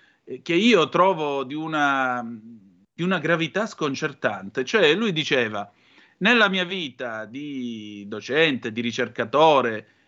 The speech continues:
eh, mi è capitato spesso e volentieri, fin da quando ero giovane e cominciavo,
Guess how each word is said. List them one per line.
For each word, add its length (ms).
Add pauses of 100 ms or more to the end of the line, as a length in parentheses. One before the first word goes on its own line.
eh, 540
mi 200
è 120
capitato 680
spesso 380
e 60
volentieri, 680
fin 240
da 140
quando 400
ero 300
giovane 720
e 240
cominciavo, 800